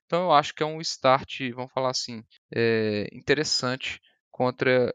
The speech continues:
esse time de Green Bay que não tá vindo nada bem, né? A gente viu os dois times de, de No-, Nova York, é, passeando em cima dessa defesa, é, contra o jogo terrestre.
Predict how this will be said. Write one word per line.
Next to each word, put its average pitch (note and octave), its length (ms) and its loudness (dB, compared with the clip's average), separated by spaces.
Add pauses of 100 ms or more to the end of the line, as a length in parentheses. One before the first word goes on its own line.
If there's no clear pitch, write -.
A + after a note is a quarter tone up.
(100)
esse - 280 -4
time B2 300 -4
de B2+ 100 -6
Green C3 200 -4
Bay C3 200 2
que A#3 280 -6 (340)
não D3 160 -10
tá F3+ 200 2
vindo C3+ 300 -4
nada C3 260 0
bem, G2 240 -4
né? G2 120 -4
A G2+ 40 -2
gente A#2 300 -10
viu A#2+ 300 -2
os A2 140 -6
dois A#2 200 2
times A#2+ 260 -6
de, A#2 220 -18 (220)
de A2 220 -2
No-, G#2 260 -6
Nova A2 280 4
York, G#2 480 2 (540)
é, G#2+ 400 4 (440)
passeando A#2+ 580 -2
em B2 40 -10
cima A2+ 300 -8
dessa A2 260 -6
defesa, B2+ 680 -4 (460)
é, G#2 200 4
contra G#2+ 280 -10
o A2 40 -14
jogo G#2+ 240 -8
terrestre. A2+ 720 -2